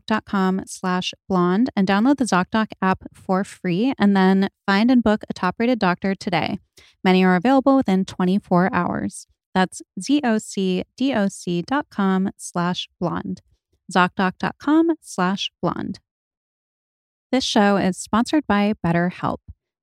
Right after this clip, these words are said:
I'm sure everybody listening to this podcast right now spends a lot of time giving, whether that is to your job,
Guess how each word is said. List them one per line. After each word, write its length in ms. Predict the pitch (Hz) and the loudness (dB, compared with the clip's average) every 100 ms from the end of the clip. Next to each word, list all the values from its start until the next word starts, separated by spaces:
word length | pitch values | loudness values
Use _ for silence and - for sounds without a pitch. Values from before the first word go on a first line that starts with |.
| - | -2
I'm 160 | 214 277 | 2 2
sure 480 | - 240 233 233 - | 2 0 2 0 -2
everybody 420 | 180 175 180 185 185 | -2 -2 0 0 0
listening 580 | 170 - 180 170 170 - | -2 -2 0 2 0 -4
to 500 | - 175 165 165 165 - | -4 0 2 2 0 -2
this 440 | 175 170 - - - - | -2 0 -2 -6 -20 -2
podcast 540 | 175 175 185 170 - | 0 0 0 -4 -4
right 140 | 175 - | -6 -2
now 300 | 175 165 165 | 0 0 -2
spends 340 | - - 247 277 | -6 -2 0 2
a 120 | 320 | 2
lot 280 | 262 175 175 | 4 4 4
of 140 | 185 | 0
time 500 | - 180 165 170 175 - _ 165 | -2 0 2 2 0 -8 _ -6
giving, 440 | 180 170 175 190 | -4 -2 -4 -4
whether 360 | 196 185 185 180 | 0 0 0 0
that 280 | 180 170 - - | 0 0 0 -4
is 340 | 180 170 170 - | -2 -2 -4 -14
to 160 | - 185 | -6 -4
your 400 | 175 175 202 220 | -2 -2 -4 -2
job, 540 | - 311 214 165 160 | 4 6 6 4 0